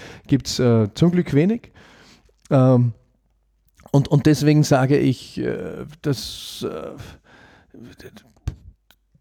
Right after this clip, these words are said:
die, die subjektiv empfundene Handlungssperre oder der, die, die subjektiv empfundene Einschränkung des Handlungsradius ist mitunter bei einer,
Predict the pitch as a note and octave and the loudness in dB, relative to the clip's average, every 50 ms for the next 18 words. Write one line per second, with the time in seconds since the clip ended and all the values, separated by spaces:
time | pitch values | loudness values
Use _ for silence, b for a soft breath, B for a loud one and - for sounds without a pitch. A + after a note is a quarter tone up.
0 | _ - C#3 C#3 C3+ C3+ A#2 C#3 C3 - - - C#4 B3+ F3+ - - F#3 E3 - | _ 0 2 2 2 2 0 -2 -4 0 0 0 2 0 -2 0 0 0 0 0
1 | - - D#3+ D3+ D3 - - G3 A3 A#3+ A#3 A3 F#3+ D#3 B2+ A2+ G#2 F#2 E2 - | -2 -2 0 0 0 2 2 2 4 4 4 4 4 4 2 2 0 -4 -8 -14
2 | _ _ _ _ _ _ _ _ _ _ _ _ _ _ _ _ _ _ _ _ | _ _ _ _ _ _ _ _ _ _ _ _ _ _ _ _ _ _ _ _
3 | _ _ _ - C#3 C#3+ F3+ G#3 F#3+ F#3+ F3+ D#3+ - - - - - - B2 A2 | _ _ _ -6 0 2 2 2 2 2 2 2 2 0 -6 -4 -2 0 0 0
4 | A2 G2+ F#2 E2+ F#2 F2+ - _ _ _ _ _ _ _ _ _ _ _ _ _ | 0 -4 -6 -8 -12 -16 -18 _ _ _ _ _ _ _ _ _ _ _ _ _
5 | _ - C3 B2 A#2+ B2+ C3 C3 B2 A#2 A2+ - - - - - - - - - | _ -4 -2 0 2 2 2 2 2 0 -2 -6 -16 -16 -16 -16 -18 -18 -20 -20
6 | - - - - - - - C#3 C3+ C3+ - - - - - - - C#3+ C3 B2+ | -20 -20 -20 -20 -14 -4 -2 -2 -2 -2 -4 -10 -14 -16 -18 -16 -14 -14 -8 -2
7 | C#3+ C3+ C3 A#2+ - G3+ F3+ G3 D#3+ - G3+ E3+ E3 - - F#3 F3+ E3 D3+ D3 | 0 0 0 2 0 -2 -2 -2 -4 -2 2 0 0 2 2 0 2 4 2 2
8 | - D#3+ D#3 - E3 D#3+ D3 C#3+ C3+ C#3 - - D3 F3+ G3 F#3+ F3+ C#3+ C3+ C3+ | 2 0 0 0 0 0 0 0 0 0 0 2 2 2 4 4 2 4 4 4
9 | B2+ A#2+ A#2 B2 A#2 A2+ - B B B B B B B - B2+ - - C3 C3+ | 2 2 0 -2 -6 -8 -8 B B B B B B B -4 -4 -2 0 0 0
10 | - - F#3+ D#3+ F3+ G#3 G3+ - _ - - F3+ F3 D#3 C#3 - _ - C3+ C#3 | 0 2 2 4 4 4 4 0 _ 0 2 2 2 2 0 -6 _ -2 -2 0
11 | - B2 B2+ B2+ C3 C3 B2+ B2+ A#2 | 0 0 0 2 4 4 4 2 0